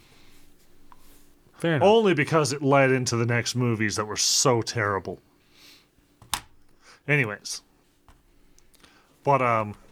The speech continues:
Speaker 2: no, I don't play many games these days except for, uh, Minecraft, 'cause I've been on with, uh, well, me and Roxas are building like crazy on the server.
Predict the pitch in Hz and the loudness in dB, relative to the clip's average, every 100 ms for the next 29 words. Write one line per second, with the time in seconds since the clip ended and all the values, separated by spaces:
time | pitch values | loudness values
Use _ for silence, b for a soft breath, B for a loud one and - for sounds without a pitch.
0 | - 127 165 156 151 208 233 170 - 196 | -16 0 4 4 4 2 0 -4 -4 -2
1 | 160 185 135 131 123 110 120 120 123 113 | -2 -2 0 0 0 -2 -2 0 -2 -2
2 | 117 139 123 127 123 127 123 123 123 139 | -4 -6 -2 0 0 0 0 0 -2 -2
3 | 170 143 117 - - 117 110 120 120 120 | -2 -2 -4 -6 -10 -6 -4 -2 0 0
4 | 117 110 - 120 113 - _ b b - | -2 -4 -2 -2 -2 -8 _ b b -4
5 | 151 98 147 113 123 170 - 107 107 117 | -2 -2 -2 0 2 2 -2 -6 -2 -4
6 | 107 104 - 131 143 113 95 - 131 101 | -2 -6 -2 0 0 -4 -6 -4 -4 -4